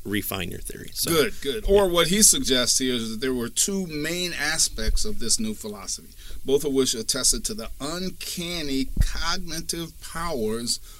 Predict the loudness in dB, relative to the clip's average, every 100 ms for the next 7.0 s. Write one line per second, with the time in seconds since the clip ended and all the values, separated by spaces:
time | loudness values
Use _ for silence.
0 | -10 -4 -2 -2 -2 -2 -2 -2 -4 -6
1 | -8 -8 -10 -6 -4 0 0 2 4 4
2 | 2 0 0 2 0 0 2 2 2 0
3 | 0 -2 -2 -4 -4 -2 -2 -2 -2 -2
4 | -4 -6 -6 -6 -6 -4 -4 -4 -6 -8
5 | -10 -10 -10 -10 -12 -12 -16 -14 -10 -10
6 | -10 -10 -2 0 2 4 6 6 6